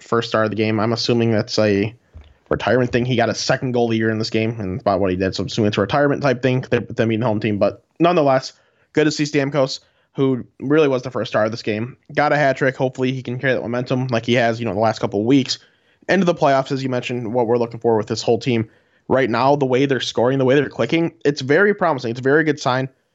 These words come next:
when you're playing against the Toronto Maple Leafs, as they're going to be coming up. It's a team that you really gotta be clicking on all cylinders. You, you, you gotta be just firing. You gotta be scoring. You gotta take advantage of those opportunities because, nonetheless, if, if they, you know, if they're a team that has a history of choking or not,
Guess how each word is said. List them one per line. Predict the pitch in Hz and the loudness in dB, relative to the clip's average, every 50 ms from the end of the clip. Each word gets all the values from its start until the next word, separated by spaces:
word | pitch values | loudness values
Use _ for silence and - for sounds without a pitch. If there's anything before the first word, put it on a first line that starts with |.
| _ _ _ _ _ | _ _ _ _ _
when | - - - 139 147 143 | -14 -4 -2 0 0 0
you're | 135 139 139 _ _ | -2 -6 -10 _ _
playing | - 170 170 170 | -2 0 0 2
against | 151 151 151 147 - | 2 0 0 -2 -2
the | - 127 | -6 -6
Toronto | 127 - - 135 123 120 | -6 -2 -2 0 0 0
Maple | 117 113 113 113 113 | 0 -2 -4 -2 -2
Leafs, | 110 110 - | -4 -4 -2
as | 123 110 | -4 -2
they're | 104 110 101 | -2 -2 0
going | 101 123 120 113 107 | 2 2 2 2 0
to | 107 | -2
be | 92 98 104 104 - - _ _ - - | -2 -2 -4 -4 -6 -14 _ _ -8 -2
coming | - 110 92 117 | -2 0 0 2
up. | 147 190 208 - - _ _ _ _ _ _ _ _ _ _ _ - | 0 0 0 -2 -10 _ _ _ _ _ _ _ _ _ _ _ -10
It's | - 147 - | -10 -10 -6
a | 147 | -2
team | 190 185 185 | 0 2 2
that | 180 160 | 4 4
you | 151 147 139 | 4 4 2
really | 131 127 135 147 151 151 151 | 2 2 2 2 4 4 4
gotta | 139 135 131 127 | 4 4 2 0
be | 127 | -2
clicking | 110 - 131 120 120 120 | -4 -4 -4 -4 -2 -2
on | 113 113 | -2 0
all | 110 110 113 | 2 2 0
cylinders. | - - 117 113 113 110 120 | 0 0 -4 -2 0 0 0
You, | 127 113 | 0 -2
you, | 110 113 120 - 92 120 | -2 -2 -2 -2 -2 -2
you | 98 90 120 | -2 0 2
gotta | 120 123 123 123 117 | 2 2 2 2 0
be | 113 123 120 | 0 -2 -2
just | 113 113 120 - - | -2 -2 -4 -4 0
firing. | - 117 120 117 117 120 117 113 | 2 2 2 2 2 0 0 0
You | 110 113 | -2 0
gotta | 110 117 113 120 117 | 0 0 0 0 0
be | 117 | -2
scoring. | 120 - - 117 107 110 107 110 | -2 -2 0 0 2 2 2 2
You | 110 107 | 0 0
gotta | 104 107 104 107 | 2 2 2 0
take | 110 - 117 107 | 0 -2 -2 -2
advantage | 110 95 107 104 107 120 | 0 0 0 -2 0 0
of | |
those | 120 110 | 0 0
opportunities | 113 110 110 107 110 117 107 101 90 95 123 | 0 0 -2 -2 -2 -2 0 0 -2 -4 -4
because, | 113 92 - 127 120 113 - - _ _ _ _ _ _ _ _ _ _ _ - - | -6 -2 0 0 0 0 -4 -14 _ _ _ _ _ _ _ _ _ _ _ -4 -2
nonetheless, | - 175 220 226 202 180 180 180 - - | 0 2 2 4 4 4 2 2 0 -6
if, | 143 160 | -6 -4
if | - - - - | -6 -8 -6 -2
they, | 131 135 143 123 - - _ _ _ - | -2 0 0 -2 -4 -8 _ _ _ -6
you | - 139 | -4 -2
know, | 127 117 | 0 -2
if | 127 127 | -2 -2
they're | - 135 123 | -2 0 0
a | 120 120 | 0 -2
team | - 156 160 165 | -2 -2 0 2
that | 160 | 2
has | 151 147 | 2 0
a | 147 | -2
history | 151 - - 151 | -6 -2 0 0
of | 143 | 0
choking | - - 131 127 131 131 117 - | 2 0 0 0 0 -6 -4 -2
or | - 120 127 131 | 0 0 0 0
not, | 127 113 110 113 - - | 0 0 -2 -4 -6 -8